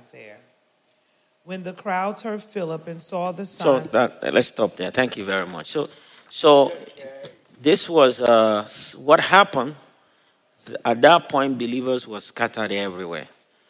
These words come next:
Speaker 2: So a lot of people believe that James was writing to these people. All right?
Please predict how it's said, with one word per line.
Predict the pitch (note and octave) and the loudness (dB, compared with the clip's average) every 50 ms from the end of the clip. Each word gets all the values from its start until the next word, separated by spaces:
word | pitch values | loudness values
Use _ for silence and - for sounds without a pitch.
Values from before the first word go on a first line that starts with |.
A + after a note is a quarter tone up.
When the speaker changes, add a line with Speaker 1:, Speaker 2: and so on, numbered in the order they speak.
| _ _ _ _ _ | _ _ _ _ _
Speaker 2:
So | - - G#2+ G#2+ | -10 -6 -2 4
a | |
lot | A2 B2+ D3 D#3+ | 6 8 8 8
of | D#3 C#3 - | 6 4 0
people | C#3+ C3 - C3+ A#2+ | -6 -8 -8 -8 -8
believe | A2 A2+ G2+ G#2+ A#2 A#2 A2 | -8 -10 -10 -10 -10 -8 -6
that | G#2+ G#2 G2+ G2 F#2+ | -6 -6 -6 -8 -10
James | F#2+ A#2+ C3 C3 B2+ B2+ - - | -8 -8 -6 -6 -6 -8 -10 -12
was | G#2 G#2 G2 - | -14 -16 -16 -16
writing | G2+ F#2+ G#2 G#2+ A2 A2 G2 - - A2 G#2+ G2+ | -10 -4 -2 -2 -2 -2 -4 -10 -16 -18 -20 -20
to | - - | -20 -20
these | E2+ F2 G2 F#2+ - - | -20 -18 -12 -12 -12 -12
people. | - - - _ _ _ _ _ _ _ _ _ _ _ _ _ _ _ _ _ _ _ _ _ _ - | -12 -18 -20 _ _ _ _ _ _ _ _ _ _ _ _ _ _ _ _ _ _ _ _ _ _ -10
All | F#2+ F#2+ | -4 2
right? | G2 G#2+ B2+ D3+ | 2 2 2 2